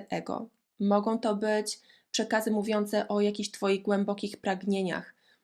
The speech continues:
mogą to być, y, przekazy z podświadomości. Kiedy prowadzę sesję z podświadomością po to, żeby zmienić blokujące tam schematy, to jesteśmy właśnie w głębokim relaksie i mamy połączenie wtedy z naszą podświadomością.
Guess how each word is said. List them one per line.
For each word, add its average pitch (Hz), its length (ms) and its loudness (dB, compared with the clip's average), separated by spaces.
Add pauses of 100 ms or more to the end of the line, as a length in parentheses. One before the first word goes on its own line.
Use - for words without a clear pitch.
(120)
mogą 226 340 2
to 233 180 0
być, 208 500 0 (100)
y, 190 340 -4
przekazy 196 680 0
z 185 340 -4
podświadomości. 202 1040 -2
Kiedy 233 200 4
prowadzę 247 480 4
sesję 202 500 0
z 202 80 -14
podświadomością 202 1080 -2 (260)
po 214 80 -6
to, 220 120 -2
żeby 208 440 2
zmienić 214 580 2
blokujące 202 680 -2
tam 196 280 -2
schematy, 196 640 0 (300)
to 240 100 2
jesteśmy 233 440 2
właśnie 226 420 2
w 202 60 -2
głębokim 202 560 0
relaksie 190 640 0
i 208 60 2
mamy 226 300 2
połączenie 208 680 0
wtedy 208 420 -2 (360)
z - 120 -10
naszą 214 420 2
podświadomością. 202 1120 -2